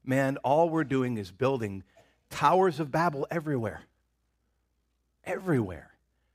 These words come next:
Because we just won't let it be about the glory of God. So we gotta hand it over. And we gotta get connected.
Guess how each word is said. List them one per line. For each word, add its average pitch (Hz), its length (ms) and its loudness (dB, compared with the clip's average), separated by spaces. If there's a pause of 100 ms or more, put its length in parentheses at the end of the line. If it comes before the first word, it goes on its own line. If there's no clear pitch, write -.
(160)
Because - 200 -6
we 131 80 -8
just 156 400 -4
won't 135 460 0 (1000)
let 147 300 2
it 117 140 -6
be 143 160 2
about 113 240 0
the 110 80 -10
glory 107 280 -4
of 95 100 -8
God. 95 320 -12 (840)
So 208 120 -2
we 208 60 0
gotta 233 160 6
hand 180 220 0
it 147 80 2
over. 120 240 2 (280)
And 190 100 4
we 214 100 4
gotta 233 180 6
get 185 160 0
connected. 131 580 0